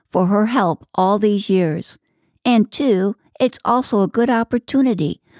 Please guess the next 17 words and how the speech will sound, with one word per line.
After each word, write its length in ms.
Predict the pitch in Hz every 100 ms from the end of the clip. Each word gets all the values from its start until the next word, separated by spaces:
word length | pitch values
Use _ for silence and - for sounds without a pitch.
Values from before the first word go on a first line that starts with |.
| -
for 320 | - 220 202
me 320 | 196 233 180
to 120 | 165 -
clarify 540 | - 208 226 - 240
the 120 | 247
facts 440 | 240 247 190 - -
about 320 | 269 202 -
Dafa 440 | 220 220 - 170 - _ _ -
to 220 | 220 208
her 100 | 233
parents. 680 | - 220 190 165 - - - _ _ _ _ _ _ _ _ _ _ -
I 120 | 175
went 260 | 180 220
to 120 | - 180
Yuan's 460 | 180 180 180 165
parents' 480 | - 214 202 165 -
home 420 | - 202 175 165